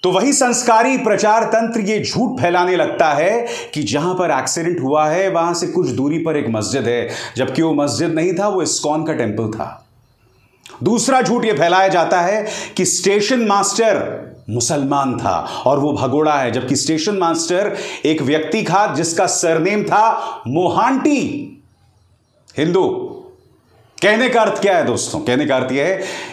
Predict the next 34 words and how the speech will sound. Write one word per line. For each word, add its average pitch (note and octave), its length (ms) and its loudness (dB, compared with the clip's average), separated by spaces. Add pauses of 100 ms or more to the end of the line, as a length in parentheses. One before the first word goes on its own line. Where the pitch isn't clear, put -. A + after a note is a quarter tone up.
कि D#3+ 60 0
इस D3+ 80 2
देश F3+ 320 0
के F3 100 2
सामने D#3+ 360 2
जब C#3+ 140 0
एक B2 140 -2
बहुत C3+ 280 -2
बड़ी D3 240 0
समस्या D#3 560 -2
भी F3+ 120 -4
होती C3+ 280 -2
है, A2+ 100 0
संकट D3 440 0
भी - 140 0
होता A3+ 360 4
है, D#3 340 2 (400)
तब G3 140 2
भी F#3+ 220 0
वहां G#3 220 4
पर G#3 180 0
हिंदू F3+ 280 0
मुस्लिम G3 360 -2
और F3 160 0
झूठ F3 260 0
फैलाया B2+ 260 2
जाता F#2 300 -2
है। - 260 -10 (1000)
याद F3 380 4
कीजिए G3+ 380 0
कोरोना E3 520 0
की E3+ 180 -2
पहली B2+ 380 0
लहर D#2+ 300 -4